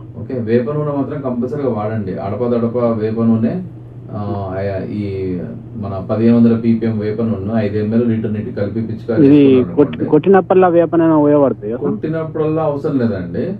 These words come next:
Speaker 2: మ్మ్.
Speaker 1: ఒక ఇరవై, ఇరవై ఐదు రోజులకు ఒకసారి కొట్టండి. ఎందుకంటే వేప ఎక్కువ సార్లు వాడితే కూడా ఆకులు మందం అయిపోతాయి అన్నమాట.
Speaker 2: ఆ, ఆ.
Speaker 1: అట్లా. మ్మ్.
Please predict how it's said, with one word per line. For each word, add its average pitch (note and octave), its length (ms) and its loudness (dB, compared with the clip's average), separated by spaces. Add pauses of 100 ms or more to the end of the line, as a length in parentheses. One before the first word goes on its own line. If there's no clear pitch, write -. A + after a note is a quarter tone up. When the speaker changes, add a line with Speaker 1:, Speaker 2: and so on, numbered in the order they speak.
(240)
Speaker 2:
మ్మ్. A#2 160 0
Speaker 1:
ఒక G#2+ 140 2
ఇరవై, A2+ 380 4
ఇరవై A2+ 240 2
ఐదు A2 120 4
రోజులకు G#2+ 200 -4
ఒకసారి A#2+ 360 -6
కొట్టండి. G2 360 -6
ఎందుకంటే A#2 420 -2
వేప A2+ 280 0 (360)
ఎక్కువ B2 260 -4
సార్లు A#2+ 240 0
వాడితే A#2 340 0
కూడా A#2+ 180 0
ఆకులు A2+ 300 0
మందం G#2 300 -4
అయిపోతాయి E2+ 420 -8
అన్నమాట. D#2 400 -10
Speaker 2:
ఆ, B2 100 -2 (120)
ఆ. B2 120 2
Speaker 1:
అట్లా. - 880 -10
మ్మ్. - 80 -6